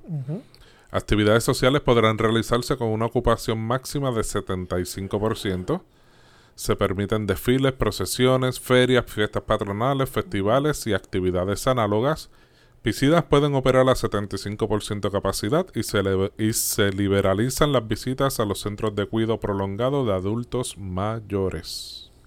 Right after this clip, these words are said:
Speaker 1: O sea, en otras palabras, ya esto está al otro lado.
Speaker 2: Estamos a la vuelta de la esquina ya pa estar por ahí al garete otra vez.
Speaker 1: Lo-, lo-, los rumores son de que el cuatro de julio, obviamente día de la celebración de, de la independencia de Estados Unidos, ese va a ser el día histórico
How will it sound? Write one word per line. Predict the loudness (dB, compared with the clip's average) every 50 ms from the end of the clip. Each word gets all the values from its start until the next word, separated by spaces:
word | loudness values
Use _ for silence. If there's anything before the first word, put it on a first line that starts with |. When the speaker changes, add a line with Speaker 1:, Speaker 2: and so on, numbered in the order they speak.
| -20 -20 -20 -20
Speaker 1:
O | -8
sea, | -4 -4
en | -2
otras | 0 0 0 0
palabras, | 2 2 2 4 4 2
ya | 0 -2
esto | -4 -6
está | -4 -2 -2
al | -2
otro | 0 -2 -2 -2
lado. | -4 -4 -8 -14 -20 -20 -20 -20 -20 -20 -20 -20 -20 -20 -20 -20 -20 -20 -20 -20 -20 -20 -20 -18
Speaker 2:
Estamos | -10 -6 -2 2
a | 4 4
la | 4
vuelta | 4 4 4 2 2
de |
la | 2 2
esquina | 0 0 -2 -2 0 2 2 2
ya | 2 2 2
pa | 2 0 -2 -2 -4 -8 -14 -16 -18 -20 -20 -20 -20 -20 -20 -20 -20 _ -20 -20 -20 -20 -20 -20 _ -20 -20 _ _ _ -20 _ _
estar | _ -12 -12 -12
por | -6 -6 -4 -2
ahí | -2 0 0 0
al | -2 -2
garete | -2 -2 -2 -2 -4 -4 -6
otra | -6 -6 -4 -4
vez. | -2 -2 0
Speaker 1:
Lo-, | 0 0 0 0
lo-, | 0 0 0 0 -2 -2
los | -2 -4 -4 -4 -4 -4
rumores | -6 -6 -4 -4 -2 -2 -2 -2 -2 -2
son | -2 -2 -2 -2 -4 -8 -14 -18 _
de | -12 -10 -8 -6 -6 -2 -2 -2 -2
que | -2 -2 -2 -2 -2 -2 0 0 0 -2
el | -2 -2
cuatro | 0 0 0 0 0 2
de |
julio, | 2 2 2 4 4 2 2 0 -2 -12 -20 -20 -20 -20 -20 -20 -20 _ -20 _
obviamente | -6 -4 -2 -2 -2 -4 -4 -2 -2 -2
día | 0 0 0 0
de | 0
la | -2 -4
celebración | -4 -4 -4 -4 -2 -4 -6 -6 -6 -6 -6
de, | -6 -6 -6 -8 -6
de | -6 -6
la | -6
independencia | -6 -6 -6 -6 -6 -4 -6 -4 -6 -4 -2 -4
de | -4
Estados | -2 -2 -4 -4 -2 -4
Unidos, | -4 -4 -2 -2 -2 -4 -4 -6
ese | -8 -8 -4 -4 -4
va | -4
a |
ser | -2 -4 -4
el | -4 -4
día | -4 -2 0 0
histórico | 0 -2 -2 2 6 6 8 8 6 2 0 -4